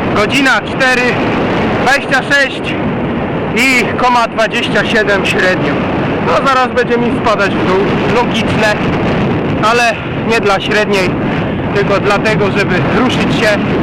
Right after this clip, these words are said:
żeby pobudzić trochę krążenie, oczyścić znowu, później znowu odpocząć i dalej do roboty.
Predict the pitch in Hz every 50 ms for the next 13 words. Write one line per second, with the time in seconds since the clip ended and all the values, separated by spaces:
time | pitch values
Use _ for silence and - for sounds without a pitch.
0 | - - - - - - - - - - - - 220 - 247 240 233 247 254 254
1 | - - - - - 240 240 233 226 226 208 208 - 226 233 214 208 220 247 240
2 | 226 226 220 214 208 - - - - - - - - - - - - - - -
3 | - - 226 - - - 262 254 - - - - 226 - - - - 220 226 226
4 | 220 226 220 220 - - - - - - - - - - - - - - - -
5 | - - 269 262 240 - - 247 233 220 226 214 202 214 - 247 220 220 - 240
6 | 220 208 - - 226 233 226 226 226 220 220 214 208 202 196 190 - 175 160 147
7 | -